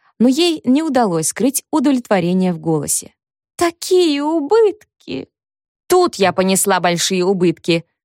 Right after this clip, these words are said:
отпарировала Алиция, указывая на кучу обломков, которые ещё недавно были магнитофоном. «Машина была застрахована, а магнитофон нет». «Старая развалина, а не магнитофон», фыркнул Бобусь.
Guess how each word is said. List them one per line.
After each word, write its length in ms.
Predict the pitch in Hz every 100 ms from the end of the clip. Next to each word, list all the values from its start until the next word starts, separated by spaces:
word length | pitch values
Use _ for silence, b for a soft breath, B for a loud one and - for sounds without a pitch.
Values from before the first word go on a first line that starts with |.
| _
отпарировала 720 | 190 - 208 202 185 170 170
Алиция, 460 | 160 165 240 - 302
указывая 460 | 277 247 277 269 269
на 140 | 233
кучу 280 | 220 202 190
обломков, 580 | 170 160 165 233 302 -
которые 440 | 240 - 262 262
ещё 220 | 226 -
недавно 500 | 196 165 170 208 202
были 280 | 196 156 175
магнитофоном. 840 | 185 170 175 180 185 170 143 135 139 _ _ _ _ _
«Машина 460 | 240 262 359 392 339
была 240 | 349 330
застрахована, 840 | 202 - 311 302 - 180 147 147 165
а 60 |
магнитофон 680 | 233 240 285 349 403 466 247
нет». 360 | 185 175 - _ _ _ _ _ -
«Старая 540 | - - 233 233 226
развалина, 640 | 240 190 190 180 151 156 156
а 60 |
не 140 | 170 214
магнитофон», 880 | 214 208 208 220 214 165 156 147 - _ -
фыркнул 400 | 254 262 269 247
Бобусь. 540 | 175 175 147 156 -